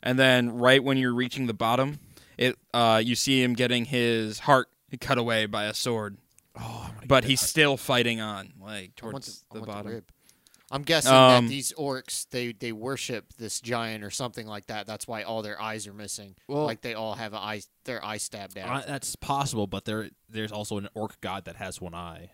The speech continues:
Speaker 2: So,
Speaker 1: all right. Uh, then when you guys reach the bottom of the stairs, you see two piles of dead bodies. Uh, looks like eight dwarves and ten orcs that are flanking the exit. Um, and then there are just blood,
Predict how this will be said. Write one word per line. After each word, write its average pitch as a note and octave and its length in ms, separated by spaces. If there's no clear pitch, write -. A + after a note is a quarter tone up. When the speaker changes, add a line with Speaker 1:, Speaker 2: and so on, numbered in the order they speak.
Speaker 2:
So, E2+ 340
Speaker 1:
all C3 60
right. D3+ 120
Uh, D3+ 180
then C#3+ 140
when D#3 120
you D3+ 40
guys D3+ 220
reach D#3 220
the C3+ 60
bottom C3+ 560
of C3 140
the B2+ 60
stairs, C#3 320
you C3 60
see C#3+ 200
two D#3 300
piles B2+ 440
of A2 120
dead A#2 200
bodies. A2 480
Uh, G#2+ 300
looks B2 200
like C3 200
eight A#2+ 220
dwarves A#2+ 540
and A#2 100
ten A2+ 200
orcs A2+ 440
that A#2 180
are A2 60
flanking B2 560
the G#2+ 160
exit. A2+ 360
Um, A#2+ 320
and A#2+ 180
then B2 220
there A#2 340
are A2 500
just A#2 300
blood, A2+ 520